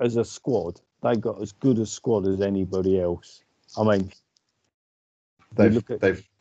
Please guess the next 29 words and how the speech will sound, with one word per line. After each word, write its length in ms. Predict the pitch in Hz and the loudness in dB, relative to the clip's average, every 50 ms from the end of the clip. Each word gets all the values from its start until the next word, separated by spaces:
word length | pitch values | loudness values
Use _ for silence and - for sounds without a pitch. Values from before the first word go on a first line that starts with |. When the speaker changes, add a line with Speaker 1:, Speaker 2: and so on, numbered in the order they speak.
| _ _ _ _ _ _ _ _ _ _ _ _ _ | _ _ _ _ _ _ _ _ _ _ _ _ _
Speaker 2:
they've 160 | - 98 90 | 0 0 0
just 240 | - - 107 107 - | 2 0 -4 -2 0
got 160 | 92 85 82 | -2 -2 0
rid 120 | 82 87 85 | -2 -2 -2
of 160 | 82 80 71 | -2 -2 0
their, 280 | 80 80 80 78 76 73 - - | 0 2 2 2 0 -2 -4 -10
their 220 | 71 76 78 76 | -6 -4 -4 -4
weakest 420 | 71 85 80 76 - 76 73 - | -2 -4 -6 -6 -8 -12 -10 -6
link, 280 | 76 73 69 62 - - | -4 -4 -4 -6 -8 -12
haven't 240 | - 64 65 57 - | -12 -12 -10 -10 -12
they? 200 | 65 62 - - - _ _ _ _ - - | -12 -12 -14 -16 -20 _ _ _ _ -6 -4
I, 80 | 76 | -2
I, 240 | - 78 76 73 80 | 0 2 2 2 2
I, 220 | 76 80 80 82 78 | 2 2 0 0 0
you 140 | 87 92 76 | -2 -4 -4
know, 220 | - 67 65 67 | -4 -6 -8 -8
I 100 | 69 73 | -8 -4
don't 220 | - 82 80 73 - | -2 -2 -2 -2 -4
dislike 480 | 71 69 - - 67 69 69 - - | -6 -8 -6 -4 -4 -2 -4 -4 -6
Frank 200 | - 67 65 62 | -6 -6 -6 -6
Lampard, 480 | - 69 67 67 - - 67 67 - - | -6 -8 -8 -8 -8 -8 -10 -10 -8 -8
but 80 | - - | -2 -2
they've 160 | 78 76 73 | 0 0 0
got 180 | - - 69 71 | 2 0 0 2
rid 100 | 73 71 | 0 -2
of 60 | 67 | -2
their 140 | 67 67 69 | -2 -4 -4
weakest 460 | 65 67 67 - - 73 - - - | -4 -6 -10 -10 -10 -12 -12 -10 -10
link. 200 | 67 65 - - | -12 -12 -12 -14